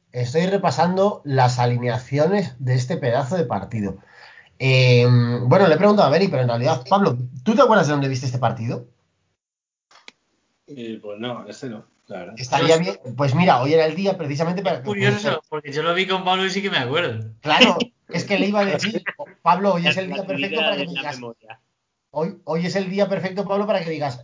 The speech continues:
Speaker 1: "Eh, lo vi en casa de mi amigo Sergio", y entonces
Speaker 2: Sí,
Speaker 1: quedaste
Speaker 2: sí.
Speaker 1: puta madre.
Speaker 2: Eh, en esa época lo veía casi todos allí, o sea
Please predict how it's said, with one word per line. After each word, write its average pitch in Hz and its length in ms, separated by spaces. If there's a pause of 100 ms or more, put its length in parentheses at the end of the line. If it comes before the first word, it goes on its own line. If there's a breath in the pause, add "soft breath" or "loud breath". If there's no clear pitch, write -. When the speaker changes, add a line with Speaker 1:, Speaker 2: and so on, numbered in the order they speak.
(140)
Speaker 1:
"Eh, 127 120
lo 131 140
vi 139 120
en 160 100
casa 175 280
de 165 80
mi 127 60
amigo 131 200
Sergio", 160 460 (340)
y 131 120
entonces 120 260
Speaker 2:
Sí, - 20
Speaker 1:
quedaste 131 280
Speaker 2:
sí. 123 40
Speaker 1:
puta - 160
madre. 127 360 (200)
Speaker 2:
Eh, 135 220 (120)
en 127 240
esa 160 180
época 170 260
lo 180 100
veía 165 240
casi 139 220
todos 120 180
allí, 120 340
o 101 60
sea 104 180